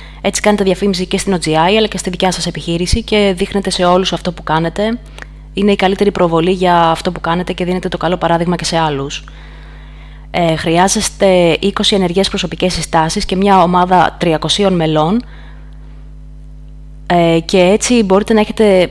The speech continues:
επιδότηση τριακόσια δολάρια το μήνα, που μπορούν να φτάσουν έως χίλια δολάρια το μήνα. Το bonus αυτό είναι φόρου ζωής, φτάνει το μέλος να διατηρεί τις απαιτήσεις. Η ομάδα της κάθε προσωπικής σύστασης μπορεί να προσφέρει έως και εκατό μέλη για τον υπολογισμό της απαίτησης του bonus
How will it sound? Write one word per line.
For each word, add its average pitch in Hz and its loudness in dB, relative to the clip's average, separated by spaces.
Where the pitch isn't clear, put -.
επιδότηση 190 0
τριακόσια 190 0
δολάρια 160 0
το 165 -4
μήνα, 156 -2
που 190 -6
μπορούν 170 2
να 214 2
φτάσουν 202 0
έως 202 2
χίλια 214 2
δολάρια 185 4
το 185 0
μήνα. 147 -2
Το 170 0
bonus 226 4
αυτό 208 2
είναι 214 6
φόρου 208 4
ζωής, 160 2
φτάνει 208 2
το 190 2
μέλος 190 2
να 196 2
διατηρεί 175 0
τις 208 -2
απαιτήσεις. 180 -2
Η 180 0
ομάδα 185 4
της 196 -4
κάθε 202 0
προσωπικής 185 -4
σύστασης 196 -2
μπορεί 180 2
να 202 2
προσφέρει 185 2
έως 190 2
και - -2
εκατό 165 0
μέλη 170 0
για 196 -2
τον 170 0
υπολογισμό 165 -2
της - -4
απαίτησης 175 -2
του 190 -2
bonus 202 4